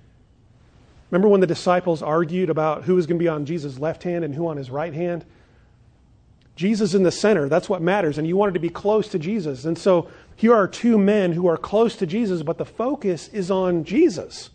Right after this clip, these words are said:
He's at the center. Now, do you remember what some of the people were saying about who Jesus was? Remember all the news reports that were coming back to Herod? Remember what Jesus asked his disciples, "Who do people say that I am?"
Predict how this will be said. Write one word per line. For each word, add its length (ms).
He's 240
at 140
the 60
center. 440
Now, 120
do 60
you 80
remember 220
what 240
some 180
of 80
the 60
people 400
were 120
saying 560
about 520
who 200
Jesus 420
was? 500
Remember 200
all 120
the 80
news 400
reports 440
that 120
were 100
coming 320
back 220
to 80
Herod? 400
Remember 180
what 140
Jesus 360
asked 380
his 100
disciples, 520
"Who 120
do 80
people 380
say 260
that 160
I 120
am?" 300